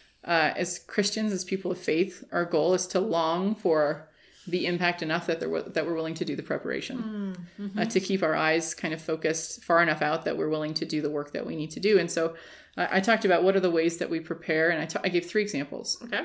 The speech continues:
Speaker 1: Uh, personally, and then sort of on a local, regional le-, level, and then on a national level, what are the ways that we prepare,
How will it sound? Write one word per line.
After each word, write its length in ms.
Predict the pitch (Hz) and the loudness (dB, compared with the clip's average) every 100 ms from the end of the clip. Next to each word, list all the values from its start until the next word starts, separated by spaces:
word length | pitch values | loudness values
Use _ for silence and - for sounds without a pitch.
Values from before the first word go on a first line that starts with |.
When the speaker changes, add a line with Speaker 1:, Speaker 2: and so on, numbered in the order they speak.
| - _ - | -8 _ -12
Speaker 1:
Uh, 80 | - | -8
personally, 840 | - 233 - 226 208 202 202 202 - | 2 4 4 -2 0 0 -2 -4 -8
and 120 | 170 | -4
then 140 | 156 156 | -4 -4
sort 200 | 160 135 | -4 -4
of 200 | 147 - - | -6 -12 -10
on 120 | 160 | -6
a 60 | 139 | 0
local, 300 | 165 170 175 | 0 2 0
regional 380 | 160 156 151 151 | 0 -2 -4 -6
le-, 200 | 147 - | -6 -6
level, 300 | 160 147 147 | -2 0 0
and 120 | 160 | -2
then 80 | 151 | -2
on 100 | 139 | -2
a 80 | 139 | -2
national 380 | 151 175 - 147 | -4 -6 -6 -4
level, 260 | 143 143 | -4 -2
what 120 | 160 190 | 2 2
are 60 | |
the 100 | 185 | 2
ways 220 | 160 156 | 2 0
that 140 | - - | -2 -2
we 120 | 156 | -4
prepare, 880 | 156 156 - - 160 147 165 220 | -4 -10 -6 0 2 2 -2 -6